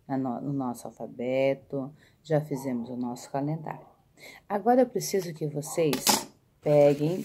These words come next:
com a mãe de vocês ou procurem na casa de vocês revistas, tá? Qualquer tipo de revista vocês vão procurar. Ou pacote,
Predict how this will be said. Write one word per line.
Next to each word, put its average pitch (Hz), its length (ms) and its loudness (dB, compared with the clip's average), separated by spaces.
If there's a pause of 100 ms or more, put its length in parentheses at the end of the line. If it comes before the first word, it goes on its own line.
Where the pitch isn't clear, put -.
(100)
com 143 140 -2
a 135 60 0
mãe 135 600 -2 (200)
de 143 140 -8
vocês 131 640 -6
ou 160 80 0
procurem 160 460 -2
na 151 160 2
casa 139 260 -4
de 131 80 -14
vocês 127 640 -8 (400)
revistas, 151 2000 -4
tá? 131 280 -8 (320)
Qualquer 226 420 6
tipo 285 340 0
de 240 140 0
revista 208 500 0
vocês 190 180 -10
vão 202 120 -2
procurar. 190 640 -2 (720)
Ou 170 640 8 (1600)
pacote, 156 880 0